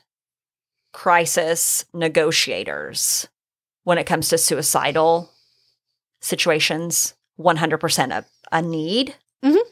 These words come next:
Speaker 2: Yeah, totally.
Speaker 1: And, or mental
Speaker 2: Mental health intervention in some sort of way.
Speaker 1: Yes,
Speaker 2: Yeah.
Speaker 1: because there have been people, um,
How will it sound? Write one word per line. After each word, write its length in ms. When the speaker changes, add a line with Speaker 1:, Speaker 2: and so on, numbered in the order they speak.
Speaker 2:
Yeah, 320
totally. 320
Speaker 1:
And, 220
or 400
mental 720
Speaker 2:
Mental 260
health 220
intervention 500
in 120
some 120
sort 160
of 80
way. 240
Speaker 1:
Yes, 180
Speaker 2:
Yeah. 140
Speaker 1:
because 340
there 160
have 140
been 160
people, 600
um, 600